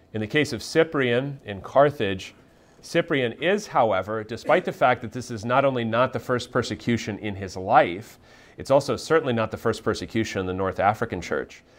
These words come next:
He is the first Carthaginian bishop to die. That doesn't mean everyone else was a traitor, but not everyone else died, not even the bishop, during a persecution. So I think that when you think about persecution,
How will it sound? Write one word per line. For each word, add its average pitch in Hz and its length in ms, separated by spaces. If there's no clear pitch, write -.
He 165 180
is 180 120
the 147 100
first 151 420
Carthaginian 117 840
bishop 110 480
to - 160
die. 90 540
That 117 300
doesn't 151 260
mean 165 140
everyone 127 340
else 120 200
was 98 120
a 92 40
traitor, 104 680
but 110 140
not 139 240
everyone 165 320
else 120 240
died, 117 720
not 110 220
even 123 220
the 104 40
bishop, 92 540
during 127 320
a 113 40
persecution. 98 840
So 110 340
I 117 80
think 160 360
that 104 440
when 113 240
you 92 60
think 160 240
about 127 280
persecution, 101 720